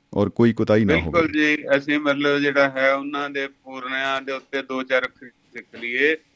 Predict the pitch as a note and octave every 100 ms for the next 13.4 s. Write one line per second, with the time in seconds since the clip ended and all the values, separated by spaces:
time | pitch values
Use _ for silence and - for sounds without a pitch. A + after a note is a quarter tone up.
0 | _ _ A#2 A#2+ C3 A#2 A2+ A#2 A#2 A#2
1 | A2+ A#2 G#2+ A2 G#2 G#2 G#2+ G2+ _ _
2 | _ G#2+ G#2+ - A2+ A2 A#2 A2 - A2
3 | A2+ A2+ G#2+ G#2+ A2 A#2+ B2+ A#2+ A2 G#2+
4 | G2+ G#2 G#2 F#2+ F#2+ G#2+ C#3 D#3 _ _
5 | - B2 B2 C3+ C3+ C3+ B2 B2 C3+ C3
6 | C3+ C3 B2+ B2+ B2+ - _ B2 B2 B2
7 | A#2+ A#2 B2 C3 - A#2+ A#2+ A#2+ - C3
8 | C#3+ C#3+ C3 C3 C3 B2 _ - A#2 A#2
9 | A2+ A2 A#2+ G#2+ - A2 G2+ - G2 F#2+
10 | F#2 F#2+ F#2+ _ _ - F#2+ G2 F#2 F#2
11 | F#2 G2+ G2 - - F#2 F#2 F#2+ G#2+ A#2
12 | B2+ C3 - _ _ G2+ A2 G2+ B2 A#2+
13 | A#2 A#2+ B2+